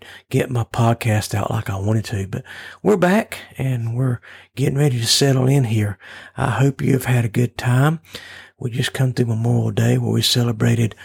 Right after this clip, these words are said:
uh, our veterans, those that have lost their lives in, in battle, those that are still serving,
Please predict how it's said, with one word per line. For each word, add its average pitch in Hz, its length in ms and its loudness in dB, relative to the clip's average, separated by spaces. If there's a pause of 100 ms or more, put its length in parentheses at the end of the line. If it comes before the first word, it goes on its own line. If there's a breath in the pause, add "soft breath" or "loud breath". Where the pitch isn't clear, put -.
(400 loud breath)
uh, 139 200 -4
our 135 100 -2
veterans, 127 640 2
those 117 300 0
that 117 80 0
have 107 200 -2
lost 113 340 0
their 113 120 0
lives 113 380 0
in, 104 180 -4 (320 loud breath)
in 113 200 -6
battle, 123 440 2 (340 loud breath)
those 120 440 2
that 113 100 0
are 113 60 0
still 110 300 -4
serving, 139 600 2